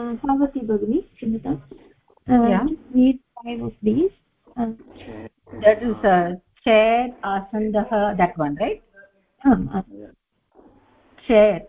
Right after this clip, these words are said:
Speaker 2: आसन्दः, lock, तालः, ट्यूब्लैट्, दण्डदीपः, iron box, uh, स-,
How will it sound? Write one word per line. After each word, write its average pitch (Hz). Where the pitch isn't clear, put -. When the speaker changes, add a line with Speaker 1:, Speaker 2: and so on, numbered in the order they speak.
Speaker 2:
आसन्दः, 196
lock, 196
तालः, 196
ट्यूब्लैट्, 202
दण्डदीपः, 196
iron 208
box, 185
uh, 165
स-, 175